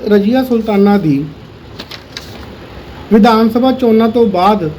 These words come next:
ਸ਼ਹਿਰ ਅੰਦਰ ਲਗਾਤਾਰ ਗੈਰ ਹਾਜ਼ਰੀ ਸੁਖਪਾਲ ਖਹਿਰਾ ਦੇ ਰਸਤੇ ਵਿੱਚ ਰੋੜਾ ਬਣ ਸਕਦੀ ਹੈ। ਆਮ ਆਦਮੀ ਪਾਰਟੀ ਵੱਲੋਂ ਗੁਰਮੀਤ ਸਿੰਘ ਮੀਤ ਹੇਅਰ ਨੂੰ ਇਸ ਸੀਟ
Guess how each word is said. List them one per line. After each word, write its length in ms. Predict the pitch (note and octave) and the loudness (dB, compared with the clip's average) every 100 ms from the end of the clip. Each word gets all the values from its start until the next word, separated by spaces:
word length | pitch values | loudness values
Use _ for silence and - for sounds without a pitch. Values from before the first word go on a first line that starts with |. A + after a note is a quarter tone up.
| - - | -14 -14
ਸ਼ਹਿਰ 440 | - G#3+ G3 B3 B3+ | 0 2 2 2 2
ਅੰਦਰ 200 | A#3+ A#3 | 2 2
ਲਗਾਤਾਰ 560 | G#3 F#3 G#3 G#3+ A3+ | 2 2 0 2 0
ਗੈਰ 300 | G3+ G3+ G3 F#3+ | 2 2 2 0
ਹਾਜ਼ਰੀ 440 | F3+ D#3+ E3 E3 - - - - | -2 0 -2 -4 -8 -20 -8 -2
ਸੁਖਪਾਲ 480 | G#3 G#3 G#3 G#3+ | 0 2 4 4
ਖਹਿਰਾ 300 | A3 G#3 G#3+ | 2 2 2
ਦੇ 140 | G#3+ G#3+ | 4 2
ਰਸਤੇ 320 | G3+ - G3+ | 2 2 2
ਵਿੱਚ 240 | G3 G3 | 2 0
ਰੋੜਾ 320 | G#3 F#3+ F3+ F3+ | 0 0 0 0
ਬਣ 240 | F3+ E3+ | 0 -2
ਸਕਦੀ 420 | D3+ C3 B2 A#2 | -2 -4 -4 -6
ਹੈ। 60 | A2 - - - - - F#3 | -8 -12 -14 -12 -10 -4 0
ਆਮ 260 | F#3+ G#3+ | 4 4
ਆਦਮੀ 240 | A#3+ A3 B3 | 4 2 0
ਪਾਰਟੀ 360 | A3+ G3+ G3+ | 0 0 0
ਵੱਲੋਂ 380 | A3+ G3 F3 F3 F#3 - - F3 | 0 0 -2 -4 -6 -12 -6 4
ਗੁਰਮੀਤ 400 | G#3 G#3+ A3+ A3+ | 6 6 4 2
ਸਿੰਘ 240 | C4 B3+ | 4 4
ਮੀਤ 300 | A3 G#3+ G#3+ | 4 2 2
ਹੇਅਰ 280 | G3 G3+ A3 | 2 4 4
ਨੂੰ 280 | G#3 E3+ D#3 - - | 4 2 -4 -8 -8
ਇਸ 220 | A#3 A3+ B3+ | -2 0 2
ਸੀਟ 400 | - A3 A3 | 2 2 2